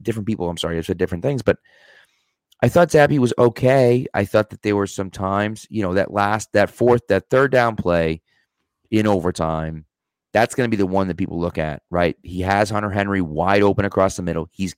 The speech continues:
got time, and instead of making the throw, he bails out when he didn't have to, right? Now, that should have been defensive holding. It was a clear defensive holding. I mean, Kendrick Bourne's shirt got pulled,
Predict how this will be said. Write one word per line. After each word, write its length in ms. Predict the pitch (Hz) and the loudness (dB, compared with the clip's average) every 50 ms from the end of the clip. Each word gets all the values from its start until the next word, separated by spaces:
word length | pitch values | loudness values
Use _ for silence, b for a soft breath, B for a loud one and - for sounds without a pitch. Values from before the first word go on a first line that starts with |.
| _ | _
got 280 | - 98 107 - - - | -2 0 0 0 0 -4
time, 580 | - 104 113 113 104 92 90 87 87 85 85 - _ _ _ _ _ _ _ - | -6 -2 0 0 0 0 0 -2 -4 -6 -8 -12 _ _ _ _ _ _ _ -6
and 100 | 98 95 | -4 -4
instead 240 | 87 - - 104 101 | -2 0 0 2 2
of 60 | 101 | 2
making 240 | 98 98 - 92 90 | 0 -2 -2 -4 -8
the 60 | 82 | -6
throw, 180 | - 92 90 87 | -2 0 0 0
he 60 | 82 | 0
bails 440 | 76 - 92 87 85 80 85 80 90 | -2 -2 -2 -2 -2 -2 -4 -4 -4
out 300 | 87 82 78 67 b b b b b b b b b | -2 -2 -4 -4 b b b b b b b b b
when 120 | - 101 98 | -4 -2 -2
he 60 | 85 | -2
didn't 280 | - 104 98 90 80 78 | 0 0 0 0 0 -4
have 300 | 85 82 80 85 - - | -8 -8 -8 -8 -10 -10
to, 120 | - 50 - _ _ _ - | -12 -12 -14 _ _ _ 0
right? 280 | 85 87 90 87 - _ - | 2 4 4 2 0 _ 0
Now, 260 | 101 101 95 90 87 B B B B B B B B B B - _ _ | 0 2 2 0 0 B B B B B B B B B B -20 _ _
that 140 | 104 101 - | 2 2 2
should 200 | - - 101 101 | 2 0 2 2
have 80 | 104 98 | 4 2
been 180 | 110 110 110 98 | 2 0 -2 -4
defensive 420 | 101 107 104 - 110 104 98 95 | -6 -4 -4 -4 -4 -6 -4 -4
holding. 360 | 98 95 104 107 120 131 170 - | -4 -2 -2 -4 -6 -10 -12 -12
It 80 | - 92 | -8 -4
was 120 | 90 90 87 | -4 -4 -4
a 40 | - | -6
clear 480 | _ - - - 87 90 95 101 107 107 | _ -12 -8 -4 -2 0 2 2 2 0
defensive 480 | 104 110 107 - 117 110 - 113 101 | 0 -4 -4 -2 -4 -4 -4 -6 -8
holding. 320 | - 110 113 113 120 120 - - | -6 -6 -4 -6 -6 -8 -10 -8
I 20 | 92 | -8
mean, 280 | 92 92 87 85 - - _ | -8 -6 -8 -10 -12 -16 _
Kendrick 280 | - 104 107 113 104 - | -6 -4 -4 -4 -6 -6
Bourne's 260 | 104 110 113 107 98 | -4 -4 -4 -4 -6
shirt 300 | - - - 104 107 101 | -6 0 2 2 2 2
got 220 | - 92 90 - - | 2 0 0 0 -2
pulled, 400 | - - 95 92 104 107 104 - | -2 0 0 0 0 0 -2 -8